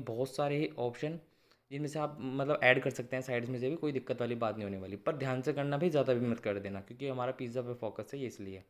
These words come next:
डेजर्ट में भी सेम चीज़ आएंगी, तो यहाँ भी देख लेना भाई अपने हिसाब से। ठीक है,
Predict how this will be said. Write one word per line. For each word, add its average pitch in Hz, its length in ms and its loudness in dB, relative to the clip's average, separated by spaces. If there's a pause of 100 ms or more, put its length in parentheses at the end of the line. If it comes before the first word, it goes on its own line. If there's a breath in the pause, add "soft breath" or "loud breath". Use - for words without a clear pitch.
(540 soft breath)
डेजर्ट 135 420 0
में 139 80 0
भी 139 120 2
सेम 139 220 0
चीज़ 139 180 0
आएंगी, 139 200 2
तो 147 100 2
यहाँ 113 180 -2
भी 110 60 -2
देख 107 140 -2
लेना 110 200 -2
भाई 110 180 -2
अपने 110 200 -2
हिसाब 110 240 -4
से। - 120 -10
ठीक 117 180 -10
है, 165 120 -10